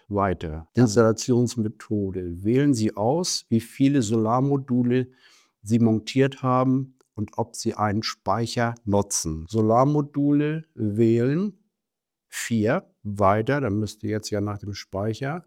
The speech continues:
Speaker 1: Namen hinzufügen. Muss ich mir das jetzt merken? Nö, ne?
Speaker 2: Nee.
Speaker 1: Der Standort Ihres Wechselrichters wird verwendet.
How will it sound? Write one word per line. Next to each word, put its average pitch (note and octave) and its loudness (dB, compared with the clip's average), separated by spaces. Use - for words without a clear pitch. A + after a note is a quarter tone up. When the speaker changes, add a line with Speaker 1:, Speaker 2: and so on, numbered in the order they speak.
Speaker 1:
Namen B2+ 2
hinzufügen. F#2 -4
Muss B2+ 6
ich C3+ 6
mir C3 8
das B2+ 6
jetzt C3+ 0
merken? C3+ 4
Nö, F2+ 2
ne? F#2+ -4
Speaker 2:
Nee. G#2+ -4
Speaker 1:
Der G#2+ 2
Standort B2+ -4
Ihres G#2+ -4
Wechselrichters A2 -4
wird F#2+ -2
verwendet. F#2+ 0